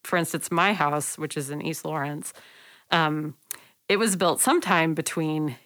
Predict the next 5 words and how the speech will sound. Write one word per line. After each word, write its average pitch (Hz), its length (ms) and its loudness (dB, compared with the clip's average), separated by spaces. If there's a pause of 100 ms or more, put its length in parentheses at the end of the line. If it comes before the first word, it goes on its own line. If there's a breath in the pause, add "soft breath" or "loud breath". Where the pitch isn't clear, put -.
(140)
eighteen 190 340 2
sixty-eight 156 800 -2 (380)
and 156 160 2
eighteen 156 380 -4
seventy-three. 147 880 -4